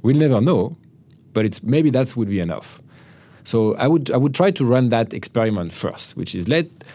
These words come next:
you know, make sure they can't buy too many competitors or nascent competitors. Maybe, is that enough to break the, um, the network effect? Because there are plenty of ecosystems that, I mean, Google and Apple, actually, in terms of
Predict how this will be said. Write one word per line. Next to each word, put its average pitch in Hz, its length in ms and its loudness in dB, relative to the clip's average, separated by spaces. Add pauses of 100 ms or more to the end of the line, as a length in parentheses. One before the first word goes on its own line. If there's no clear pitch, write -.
you 120 60 -4
know, 120 60 2
make 180 220 2
sure 185 160 2
they 139 120 2
can't 139 440 -2 (380)
buy 123 220 2
too 127 160 -4
many 104 460 0 (300)
competitors 92 800 -4 (120)
or 92 160 -6
nascent 113 380 0
competitors. - 640 -12 (180)
Maybe, 113 220 -2
is 151 140 0
that 156 160 4
enough 123 580 0 (260)
to 101 280 -2
break 104 580 -2
the, 95 300 0
um, 80 360 -4
the 92 80 -4
network 87 340 -4
effect? - 280 -14 (240)
Because 139 260 -2
there 139 180 0
are 147 80 -2
plenty 220 320 0
of 139 80 0
ecosystems 117 580 -2
that, 101 180 -2
I 127 80 2
mean, 117 140 0 (180)
Google 135 400 2
and 92 300 -4
Apple, 95 380 -2
actually, 95 260 -10
in 90 100 -6
terms 92 280 -4
of - 280 -12